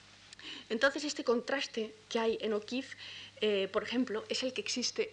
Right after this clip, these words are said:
entre la O'Keeffe, eh, vestida, detrás es una de esas famosas acuarelas que luego veremos en detalle que le manda ella a,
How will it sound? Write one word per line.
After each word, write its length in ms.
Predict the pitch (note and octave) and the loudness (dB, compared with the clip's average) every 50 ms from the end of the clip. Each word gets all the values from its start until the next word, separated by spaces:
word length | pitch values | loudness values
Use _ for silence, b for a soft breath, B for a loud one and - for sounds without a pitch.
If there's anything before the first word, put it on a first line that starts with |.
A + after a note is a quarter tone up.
| - A#3+ | 2 2
entre 420 | A#3 A3+ A3 - G3 G#3 C4 B B B B B B B B - | 2 2 0 2 2 2 2 B B B B B B B B 0
la 200 | A3 A3 A3+ G#3+ | 4 6 6 6
O'Keeffe, 540 | G#3+ G#3+ - B3+ B3+ B3 - - A#3 G#3+ | 4 2 0 0 0 -2 -2 0 2 2
eh, 40 | G#3 | 2
vestida, 540 | F#3+ G3+ A3+ A3 - - D4 C4+ D4+ E4 F4 | 4 2 2 2 2 0 0 0 0 -2 -4
detrás 520 | D#4+ D4 A#3+ A#3 - C4 C4 C4 - - - | -4 -4 -4 -2 0 0 0 -2 -4 -6 -6
es 100 | - - | -4 -2
una 140 | B3 A#3 A3+ | 0 0 0
de 60 | A#3 | 0
esas 180 | A3+ A#3+ A#3+ - | 0 -2 -4 -2
famosas 400 | - A3+ G#3+ G#3+ - A#3+ A3+ A3 | -2 -2 -2 -2 -4 -4 -4 -4
acuarelas 400 | G#3+ - G3+ G3+ A3+ A#3 A#3 - | -2 0 0 0 2 0 0 -2
que 100 | - G#3+ | -2 -2
luego 220 | G#3 G#3+ A3 A3 | 0 2 2 2
veremos 480 | G#3 G#3 G#3 G#3+ G#3 G3 G3 G3+ - B B B B | 2 2 0 0 0 -2 -2 -4 -6 B B B B
en 140 | - A3 A3+ | 2 4 4
detalle 400 | G#3 G3+ G#3 A3 G#3+ G3+ G#3 G#3 | 4 4 4 4 4 4 2 0
que 80 | G#3 G3+ | 0 0
le 100 | G3+ F#3+ | 0 0
manda 380 | G3+ G3+ G3+ G3+ F#3+ F#3+ G3+ | 2 0 0 0 0 0 2
ella 380 | G3+ G3 G3+ F#3+ G3+ F#3+ F3+ - - - | 2 0 0 0 0 0 0 -2 -6 -8
a, 260 | - G#3 G#3+ G3+ G3+ | -6 -4 -4 -4 -4